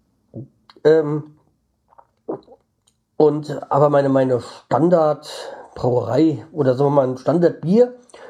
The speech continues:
kommt von der Brauerei Glabsbräu. Die kommen hier aus Seligenstadt.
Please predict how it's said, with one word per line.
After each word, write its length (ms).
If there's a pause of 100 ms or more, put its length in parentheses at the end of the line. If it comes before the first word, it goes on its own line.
(120)
kommt 200
von 100
der 100
Brauerei 680 (280)
Glabsbräu. 640 (960)
Die 100
kommen 220
hier 140
aus 100
Seligenstadt. 520